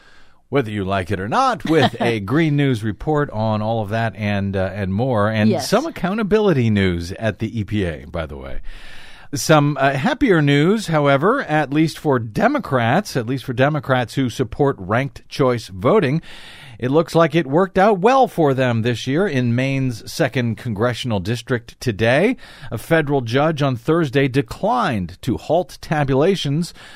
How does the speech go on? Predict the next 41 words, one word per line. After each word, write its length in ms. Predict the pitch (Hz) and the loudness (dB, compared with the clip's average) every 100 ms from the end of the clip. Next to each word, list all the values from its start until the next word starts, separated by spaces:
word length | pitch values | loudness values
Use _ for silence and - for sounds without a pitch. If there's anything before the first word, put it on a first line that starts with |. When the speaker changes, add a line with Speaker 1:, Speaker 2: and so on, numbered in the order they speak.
| - - - | -20 -20 -4
Speaker 1:
under 220 | 127 127 | 0 2
Maine's 500 | 104 113 139 143 123 | 4 4 2 0 0
new 340 | 113 127 131 110 | 2 2 2 0
voting 540 | 92 175 220 170 120 | 4 6 6 4 2
system, 580 | - 123 113 208 254 277 - - - - - - - - _ _ - | 2 0 0 0 0 -4 -8 -18 -20 -20 -20 -20 -20 -20 _ _ 2
putting 280 | 190 175 160 | 4 4 4
the, 300 | 156 151 151 | 4 6 6
uh, 240 | 147 139 | 6 4
state 260 | - 180 160 | 2 0 2
of 80 | |
Maine 360 | 131 165 226 285 | 2 0 2 0
on 400 | 175 139 143 143 | 0 2 2 2
the 80 | 117 | 0
path 440 | - 175 208 - | 0 0 0 -2
to 180 | - 156 | 0 2
declaring 500 | 127 - 175 170 156 | 2 0 2 2 2
a 60 | 127 | 2
winner 340 | 175 240 233 | 2 0 0
in 280 | 208 160 156 | 0 0 2
the 140 | 147 | 0
second 560 | 151 - 240 - 165 120 | -2 -2 -2 0 0 0
of 280 | 123 139 117 | 0 -2 0
its 320 | 139 143 - | -2 -2 -4
two 520 | - 202 208 202 190 - | -6 -2 0 0 0 -4
U 360 | 127 160 151 | 0 2 4
S 260 | 131 139 - | 2 2 -2
House 440 | - 196 208 - | -4 0 0 -2
races 540 | 131 117 113 117 104 98 | -2 -2 -2 -2 -4 -2
up 260 | 113 110 | -4 -2
there, 340 | 127 156 160 156 | -2 2 2 2
and 300 | 123 110 92 | 0 -2 2
Democrats 640 | 160 208 - 139 110 90 | 2 2 0 0 0 -2
on 140 | 117 104 | -4 -2
a 20 | |
path 380 | - 131 135 117 | -2 0 0 -2
to 140 | 113 | -4
flip 400 | 90 - 196 208 | -4 -4 -4 -4
yet 380 | 107 98 165 226 | -4 0 2 2
another 460 | 180 196 190 123 104 | 0 2 4 4 2
Republican 680 | 98 - 107 117 117 120 120 | 0 -2 -2 -2 -2 -4 -4
seat. 460 | - 120 98 - | -4 -4 -4 -6